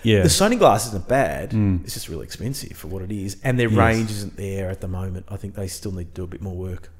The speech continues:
Speaker 2: on, on that range.
Speaker 1: And you obviously haven't made the decision to get rid of the Nikon glass 'cause you've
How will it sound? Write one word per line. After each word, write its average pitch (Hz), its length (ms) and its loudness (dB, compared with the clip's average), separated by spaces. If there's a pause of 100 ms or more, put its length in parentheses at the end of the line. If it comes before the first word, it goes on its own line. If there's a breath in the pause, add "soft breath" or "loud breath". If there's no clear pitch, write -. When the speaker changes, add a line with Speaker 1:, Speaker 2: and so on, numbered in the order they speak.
Speaker 2:
on, 95 160 -10
on 92 140 -8
that 90 120 -10
range. 98 220 -8
Speaker 1:
And 110 100 6
you 117 120 6
obviously 98 360 4
haven't 92 320 4
made 90 200 4
the 92 60 4
decision 87 540 2
to 82 100 -6
get 87 180 2
rid 95 160 4
of 95 80 6
the 95 80 6
Nikon 87 340 4
glass 85 420 2
'cause 80 240 -2
you've 80 380 -2